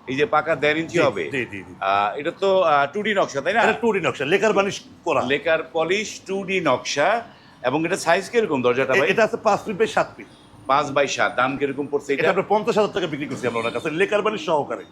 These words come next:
Speaker 1: লেকার সহ পঞ্চাশ হাজার
Speaker 2: পঞ্চাশ হাজার
Speaker 1: টাকা।
Speaker 2: জি।
Speaker 1: তারপরে দরজাটা
Speaker 2: এই
Speaker 1: এটা
Speaker 2: দরজাটা
Speaker 1: কার?
Speaker 2: ওনার।
Speaker 1: এটা
Speaker 2: এটা আছে আপনার
Speaker 1: ওনার।
Speaker 2: সাড়ে তিন by সাত চৌকারের পাল্লা।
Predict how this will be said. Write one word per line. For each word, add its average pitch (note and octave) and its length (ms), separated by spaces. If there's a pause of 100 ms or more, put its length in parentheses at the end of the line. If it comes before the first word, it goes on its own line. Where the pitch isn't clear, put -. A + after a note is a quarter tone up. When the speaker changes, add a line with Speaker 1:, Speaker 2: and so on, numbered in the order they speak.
(140)
Speaker 1:
লেকার B2+ 360
সহ G3 420
পঞ্চাশ E3 420
হাজার B2 240
Speaker 2:
পঞ্চাশ G2 220
হাজার - 60
Speaker 1:
টাকা। C#2+ 140
Speaker 2:
জি। - 80 (400)
Speaker 1:
তারপরে C#3+ 380
দরজাটা D3 420
Speaker 2:
এই D#3+ 60
Speaker 1:
এটা G3 100
Speaker 2:
দরজাটা G3 200
Speaker 1:
কার? A3 100
Speaker 2:
ওনার। F#3 260
Speaker 1:
এটা - 520
Speaker 2:
এটা D3+ 120
আছে D#3 100
আপনার B2+ 160
Speaker 1:
ওনার। C3 100
Speaker 2:
সাড়ে F3+ 200
তিন G#3 200
by G#3+ 100
সাত G3+ 280
চৌকারের F3 320
পাল্লা। C3+ 440